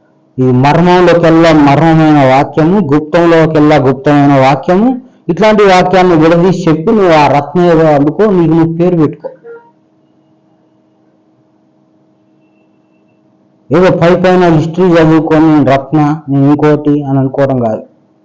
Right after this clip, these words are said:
బైబిల్లో క్రీస్తు చెప్పిన మర్మాలు అనేకం ఉన్నాయి. వాటి జోలికి పోయి పట్టుకొని వాటిని విడదీసి చెప్పి, ఎవరన్నా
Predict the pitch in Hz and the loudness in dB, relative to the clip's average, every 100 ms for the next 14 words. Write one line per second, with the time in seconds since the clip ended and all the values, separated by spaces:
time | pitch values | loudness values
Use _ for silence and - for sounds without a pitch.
0 | _ _ _ 127 170 180 170 170 170 170 | _ _ _ -2 0 2 2 2 0 -2
1 | 185 - 165 165 165 151 127 131 156 175 | -2 -2 -2 -2 0 0 0 0 0 0
2 | 175 139 175 202 214 180 190 180 - - | 2 2 0 0 -2 -4 -4 -8 -12 -20
3 | - _ _ _ _ _ _ 1017 1017 _ | -20 _ _ _ _ _ _ _ _ _
4 | _ _ _ _ _ _ _ _ _ _ | _ _ _ _ _ _ _ _ _ _
5 | _ 107 143 185 160 160 208 233 214 233 | _ -4 -2 0 0 0 2 2 2 0
6 | - 175 170 - 220 247 214 175 160 160 | 0 -4 -4 -2 0 2 2 2 2 2
7 | 180 233 - 196 185 196 277 269 - _ | 2 0 -2 -2 -4 -2 -2 -2 -8 _
8 | _ 165 196 226 240 247 226 - | _ -2 2 2 2 0 -2 -6